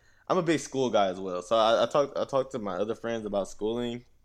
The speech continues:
and that such, and, you know, just hearing their stories about their professors and how they're graded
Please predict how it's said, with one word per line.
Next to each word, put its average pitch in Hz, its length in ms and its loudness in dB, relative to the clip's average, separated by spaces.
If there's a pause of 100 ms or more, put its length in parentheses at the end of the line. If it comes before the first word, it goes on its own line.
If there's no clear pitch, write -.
and 107 140 -4
that 117 180 6
such, 127 340 -2
and, 98 300 -4
you 107 60 -8
know, 123 160 -2
just 127 200 -6
hearing 160 220 -4
their 139 140 0
stories 147 400 0
about 117 240 0
their 120 100 -2
professors 117 640 -4
and 101 120 -8
how 110 120 0
they're 95 160 -4
graded 107 640 -2